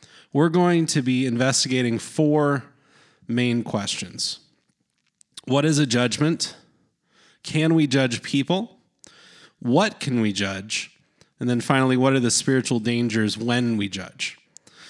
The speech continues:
So first, what is a judgment? And this might sound like an obvious question with an obvious answer, but let's take another look. The verb to judge is shared in English and French. It comes from Old English and Old French,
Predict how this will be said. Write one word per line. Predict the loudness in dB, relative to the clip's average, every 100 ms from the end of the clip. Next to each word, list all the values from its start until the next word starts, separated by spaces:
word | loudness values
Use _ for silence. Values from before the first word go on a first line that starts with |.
| -20 -20 -4
So | 0 2
first, | 4 2 2
what | 0 0 2
is | 2 2
a | 2
judgment? | 0 0 -4 -10 -2
And | 0
this | 2
might | 2 0 0
sound | 0 2 2
like | 0
an | -2
obvious | -2 -2 0 0 -2
question | -2 -2 0 0 -2
with | -2
an | -4
obvious | -2 -2 0 0 -2
answer, | -2 0 0 0
but | 0
let's | 0 -2
take | -2 -2
another | 0 0 0 0
look. | -2 -6 -10 -20 _ -20 -20 -20 -20 -20 -2
The | 0
verb | 2 2 2 0 0
to | 0
judge | 2 0 0 -2 -2 -4 -4
is | -2
shared | 0 0 2 2 0
in | 0 -2 0
English | 0 2 2 0
and | 0 -2
French. | -2 -2 -2 -4 -6
It | -8 -6
comes | -4 -2
from | -2
Old | 0 0 0
English | -2 -2 -4 -2
and | -4
Old | -4
French, | -6 -6 -6 -10